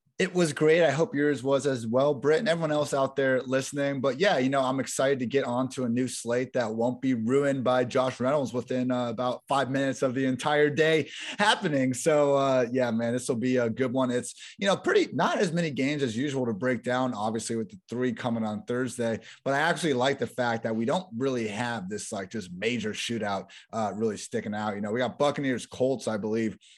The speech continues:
highest game total left in the week. And you kinda talk yourself into that one maybe being, uh, a lower scoring affair, depending on how the Buccaneers injuries shake out and if that run defense can slow down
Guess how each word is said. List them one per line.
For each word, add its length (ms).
highest 320
game 220
total 260
left 240
in 80
the 80
week. 360
And 280
you 180
kinda 320
talk 280
yourself 320
into 100
that 140
one 220
maybe 260
being, 400
uh, 220
a 60
lower 260
scoring 380
affair, 340
depending 340
on 80
how 160
the 100
Buccaneers 520
injuries 420
shake 360
out 180
and 100
if 120
that 160
run 240
defense 420
can 140
slow 240
down 320